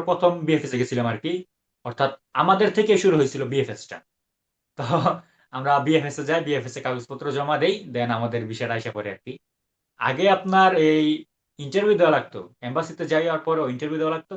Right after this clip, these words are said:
কিন্তু আমাদের ক্ষেত্রে সেটা হয় নাই। আমরা বিএফএস এ কাগজপত্র জমা দিছি এবং আমাদের সাত দিন, সাত দিন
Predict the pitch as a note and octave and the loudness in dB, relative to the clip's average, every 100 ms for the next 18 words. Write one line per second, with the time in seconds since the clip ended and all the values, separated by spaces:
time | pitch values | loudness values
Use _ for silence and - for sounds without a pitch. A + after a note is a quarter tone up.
0 | D#3+ C3 C3 B2+ A#2+ _ _ _ _ C3 | -12 -10 -6 -6 -8 _ _ _ _ -8
1 | D3+ E3+ E3+ F3+ F3+ F3+ E3+ D#3 B2+ G#2+ | -4 -2 0 -2 2 2 2 -2 -2 -2
2 | A#2 G2+ F#2 G#2 A#2 A#2 C#3 C3 - B2 | -4 -6 -8 -8 -8 -4 -6 -6 -10 -6
3 | A#2 A2+ C3 B2+ B2+ C#3 C#3+ C3+ F#3+ G3+ | -6 -8 -14 -12 -8 -6 -6 -8 -8 -10
4 | - _ _ _ A#2+ A#2 A#2+ A#2 A#2 A#2 | -12 _ _ _ -4 2 2 0 -6 -4
5 | A#2 A#2 - C3 A#2 A#2 D3 F3 F3 _ | -2 -4 -4 -4 -2 -2 -6 -6 -18 _
6 | _ _ _ _ - E3 D3+ E3 | _ _ _ _ -6 -6 -4 -4